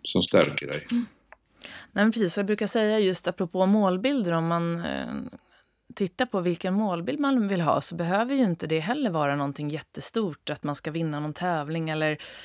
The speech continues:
Speaker 2: "Åh, jag ska bli, mm, få det här finaste jobbet", eller, utan det kan vara sådär, eh, "Den här sommaren vill jag känna mig medvetet närvarande i alla fall ett par <laughs> gånger i veckan", eller någonting sånt.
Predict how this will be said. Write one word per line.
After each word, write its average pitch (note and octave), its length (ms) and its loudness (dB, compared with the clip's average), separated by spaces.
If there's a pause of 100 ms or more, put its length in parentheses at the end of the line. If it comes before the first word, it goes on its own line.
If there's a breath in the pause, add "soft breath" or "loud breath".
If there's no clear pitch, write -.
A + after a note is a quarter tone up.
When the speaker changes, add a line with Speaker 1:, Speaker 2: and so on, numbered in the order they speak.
(180 loud breath)
Speaker 2:
"Åh, E3+ 200 2
jag D#3+ 80 0
ska - 200 -4
bli, D#3+ 480 -2
mm, C3+ 500 -4
få E3 220 2
det D#3+ 60 4
här D#3 400 0
finaste D#3+ 580 -4
jobbet", D#3 500 0
eller, D#3 140 2
utan D#3 160 -4
det E3+ 60 -2
kan G#3 160 -2
vara F3 120 2
sådär, D3+ 320 0 (460 loud breath)
eh, C2+ 500 -2
"Den F3+ 240 -4
här F#3+ 240 2
sommaren E3+ 760 2
vill D3+ 160 -2
jag D3+ 140 -2
känna C#3+ 380 -2
mig C#3 600 -4 (220)
medvetet C#3+ 760 -4
närvarande E3+ 800 0
i - 40 0
alla D#3 200 2
fall D3 280 2
ett - 200 -8
par A3+ 280 2
<laughs> F3 320 2
gånger D#3+ 120 6
i E3 60 4
veckan", F3+ 480 2
eller E3 180 6
någonting - 300 2
sånt. - 300 -4